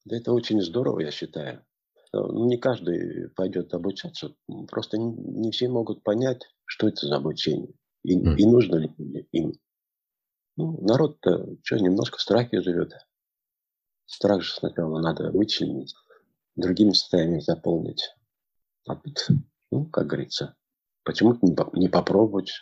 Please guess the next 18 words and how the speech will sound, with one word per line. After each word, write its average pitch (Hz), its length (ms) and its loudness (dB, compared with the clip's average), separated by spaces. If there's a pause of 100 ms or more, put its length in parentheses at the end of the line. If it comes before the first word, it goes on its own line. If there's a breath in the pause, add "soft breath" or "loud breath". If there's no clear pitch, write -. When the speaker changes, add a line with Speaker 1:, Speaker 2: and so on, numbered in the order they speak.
(380)
Speaker 1:
Ну, 127 100 4
я 85 360 2
за 80 180 0
других 120 340 2
так - 180 -8
думаю. 76 360 -8 (1300)
У 101 60 -4
меня-то 143 240 -2
однозначно 87 600 0
было, 78 260 -12
потому - 220 -16
что - 160 -16
мне 87 400 -4
нельзя 90 320 -4
было 80 240 -8
так - 320 -10
продолжать 160 520 -8
жить, 156 280 -6